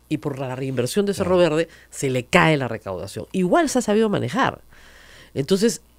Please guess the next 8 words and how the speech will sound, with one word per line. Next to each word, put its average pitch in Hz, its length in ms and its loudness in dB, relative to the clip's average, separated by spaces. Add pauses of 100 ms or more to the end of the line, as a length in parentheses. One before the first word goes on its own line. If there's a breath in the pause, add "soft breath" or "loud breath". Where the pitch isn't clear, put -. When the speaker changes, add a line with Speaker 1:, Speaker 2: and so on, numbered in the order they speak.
(200)
Speaker 1:
ha 131 220 0
hecho 185 420 2
obra 208 380 4
para 135 160 -2
Arequipa 151 560 -6 (720 soft breath)
y 170 180 0
logró 151 680 -2
ganar 208 680 -2